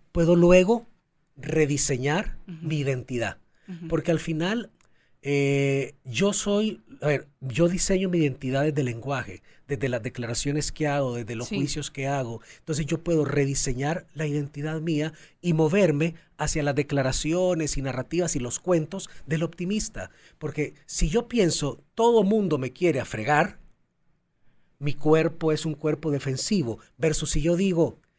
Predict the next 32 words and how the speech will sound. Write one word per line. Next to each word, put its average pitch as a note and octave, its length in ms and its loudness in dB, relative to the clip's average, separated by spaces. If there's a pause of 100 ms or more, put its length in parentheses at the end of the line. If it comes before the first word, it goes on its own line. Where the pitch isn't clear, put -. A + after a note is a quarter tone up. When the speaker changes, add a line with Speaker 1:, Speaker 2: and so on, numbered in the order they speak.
(220)
Speaker 1:
"El C#3 160 -4
mundo D#3+ 320 2
es - 100 -4
un E3+ 100 -2
espacio D#3 600 -4
en C#3+ 80 -6
el A#2+ 100 -6
que B2+ 100 -10
me B2 80 -8
puedo D3 260 -4
realizar", B2+ 580 -2 (260)
Speaker 2:
Ujú. D#3+ 320 -12 (100)
Speaker 1:
eso D3+ 220 -2
te C#3 140 -6
lleva D3 260 -2
a B2+ 240 -10
otra D#3+ 200 -10
actitud D#3+ 400 -8
y D#3+ 60 -2
a C#3 60 -4
otro, E3 320 -10
y B2 120 -8
a B2+ 40 -6
otra D#3+ 140 -12
expresión. C#3+ 640 -8 (560)
Y C#3 180 -2
eso F#3 180 0
sucede D3+ 400 -2
en C#3+ 80 -2
el C3+ 80 0
lenguaje. A#2 560 -8 (300)
Entonces, D3 360 -6